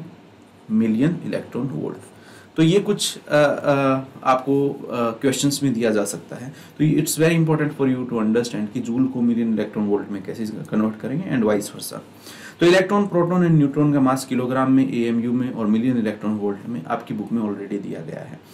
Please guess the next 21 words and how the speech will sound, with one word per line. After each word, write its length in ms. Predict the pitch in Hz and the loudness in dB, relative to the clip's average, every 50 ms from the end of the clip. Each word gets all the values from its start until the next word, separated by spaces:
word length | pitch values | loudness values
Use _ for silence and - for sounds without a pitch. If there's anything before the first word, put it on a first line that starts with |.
| - - - - - | -20 -20 -20 -12 -8
तो 60 | - 120 | -6 -4
please 260 | 123 170 202 180 151 | 0 0 2 2 2
refer 300 | 131 120 127 - 160 147 | 2 2 2 2 0 0
that 200 | 123 110 107 110 - - - - - - - | 0 0 -4 -6 -6 -10 -20 -20 -12 -4 0
and 140 | 139 143 143 | 2 4 4
understand। 400 | 156 160 160 156 - 123 110 110 107 - - - - - - - - - - - - - - - - - - - - - - - - - - - 123 | 6 4 4 2 0 -2 -2 -2 -4 -6 -10 -18 -20 -20 -20 -20 -20 -20 -20 -20 -20 -20 -20 -20 -20 -20 -20 -20 -20 -20 -20 -20 -20 -20 -20 -8 -4
यहाँ 240 | 139 135 143 208 240 | -2 2 2 4 2
से 120 | 233 233 220 | 4 2 2
हमें 220 | 190 175 165 160 | 2 2 2 0
एक 100 | 147 - | 0 0
बात 180 | 131 131 135 - | 0 0 0 0
पता 160 | 139 131 123 | -2 -4 -2
चलती 320 | 117 - 110 107 110 127 147 | -2 -2 -4 -4 -2 -2 -2
है 80 | 156 | -2
कि 220 | 151 156 170 165 160 156 151 - - | -2 -2 -6 -8 -8 -10 -12 -4 0
ये 80 | 147 165 | 0 2
जो 440 | 170 160 170 165 160 165 - - - - - - - | 2 2 0 0 0 -2 -6 -10 -16 -20 -16 -10 -6
न्यूक्लियर 520 | 127 127 131 143 151 151 160 165 170 156 | 0 2 4 4 4 2 2 4 4 4
रिएक्शन 360 | 123 113 110 107 - - 113 | 4 2 0 0 -2 -4 -4
है, 200 | 107 - - 107 110 - - | -4 -4 -6 -10 -12 -12 -12
ये 140 | 127 120 - | -12 -12 -12